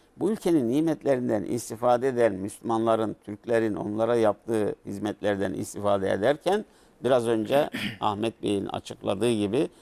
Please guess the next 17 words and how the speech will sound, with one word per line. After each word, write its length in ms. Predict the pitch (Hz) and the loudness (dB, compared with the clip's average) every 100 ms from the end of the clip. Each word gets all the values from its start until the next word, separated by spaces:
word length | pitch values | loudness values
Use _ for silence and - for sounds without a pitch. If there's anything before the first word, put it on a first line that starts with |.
| _ | _
Sultan 440 | - - 110 151 143 | -14 -10 -4 -2 0
Hamid 380 | 113 120 151 165 - | 0 0 2 0 0
devrinde 640 | 123 120 113 117 117 156 - _ _ - | 2 4 2 0 2 2 0 _ _ -2
tekrar 460 | 190 185 160 127 110 | 0 2 4 2 2
bir 120 | 98 | 0
entrika 640 | 107 98 107 - 104 - - | -2 -4 -6 -2 -2 -2 -6
dolapları 500 | 107 101 - 104 95 | -2 0 0 -4 -4
çevirmeye 640 | - 113 110 104 98 98 101 | -4 0 0 0 0 0 0
başladılar 640 | 107 - 139 139 170 190 - _ _ - | -2 -2 -4 0 0 0 -4 _ _ -4
ve 180 | 120 143 | 0 0
Sultan 380 | - 120 165 156 | -2 -6 -2 2
Hamid'i 440 | 131 127 123 139 | 2 2 0 -2
tahttan 640 | - 117 107 - 165 170 139 - | 0 0 -2 0 2 2 0 -4
indirerek, 760 | 117 110 110 117 139 123 139 _ _ _ _ - | -4 -2 0 2 4 4 2 _ _ _ _ -10
ki 180 | 101 | -8
indirdiler, 680 | - 98 101 104 113 131 117 - _ _ _ | -4 -2 0 2 4 6 4 2 _ _ _
e, 40 | - | -16